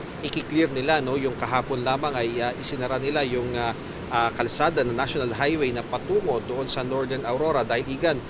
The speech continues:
talagang, ah, umaalo ng matindi, no? Inaabot yung, ah, National Road at pati yung malalaking, ah, bato ay natatangay na malalaking alon. So,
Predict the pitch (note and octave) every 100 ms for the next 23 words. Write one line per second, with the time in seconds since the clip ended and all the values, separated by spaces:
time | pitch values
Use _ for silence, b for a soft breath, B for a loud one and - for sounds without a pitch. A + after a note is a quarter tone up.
0 | - - B2 C3+ D3 D3 C#3+ C#3 C3 -
1 | - - C#3 C#3+ C#3 C#3 D#3 D#3+ C3 C3
2 | C3 B2+ C3 D3 C3+ F3 D3 C#3 C#3+ B2
3 | B2 C3 C3+ D3 - C#3 C3 C3 B2+ B2
4 | B2+ C3 D#3 D#3+ D#3+ D3 C#3+ - B B
5 | C3 - - G#3 G3+ D3 C3 C3 B2+ C#3+
6 | C#3 C3 B2 C3 E3+ A#2+ A#2+ B2+ B2 A#2+
7 | C3 B2 C#3 D3 A#2+ A#2 A#2+ A#2+ C3+ C3+
8 | D3 C#3 B2 B2